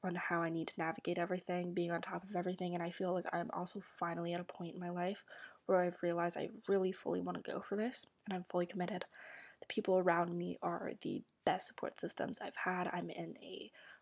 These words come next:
relationship where that person supports my dreams and my goals, and they're never going to hold me back from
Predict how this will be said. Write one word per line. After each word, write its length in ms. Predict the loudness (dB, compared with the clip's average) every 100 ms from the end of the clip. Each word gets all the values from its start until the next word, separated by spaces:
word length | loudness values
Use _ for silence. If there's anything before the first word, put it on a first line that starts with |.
| 0
relationship 600 | 2 2 0 0 0 0 0
where 280 | 0 0 -2
that 180 | -4 -6
person 580 | -8 -6 -4 -2 -4 -4
supports 600 | -6 -6 -4 -6 -4 -8 -6
my 120 | -8
dreams 360 | -2 -2 -2 -2
and 100 | -4
my 80 | 0
goals, 380 | 2 4 2
and 180 | 0 0
they're 160 | 0 0
never 420 | -2 -2 -2 -2
going 220 | 0 0
to 80 | 0
hold 260 | 0 0 0
me 80 |
back 340 | 2 2 0 -4
from 320 | -2 -2